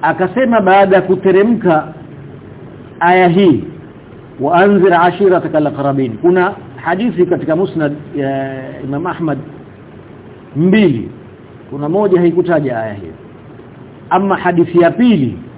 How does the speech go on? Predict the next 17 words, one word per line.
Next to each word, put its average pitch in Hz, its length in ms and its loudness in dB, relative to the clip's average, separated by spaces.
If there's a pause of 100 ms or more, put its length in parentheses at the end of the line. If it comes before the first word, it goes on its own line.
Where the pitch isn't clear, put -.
(580)
ambayo 143 260 2
pia 208 160 2
ikaja 160 280 2
katika 147 280 -2
Musnad, 160 420 -2 (1700)
kwa 147 100 0
mapokezi 165 720 4
ya 165 120 0
Aswad 170 480 0 (760)
ibn 160 300 2 (100)
Amir, 156 380 2 (880)
kutoka 160 300 2
kwa 165 140 0
Sharik, 180 460 2 (580)
kutoka 151 360 -2
kwa 160 260 0
Al-Ama-, 202 480 2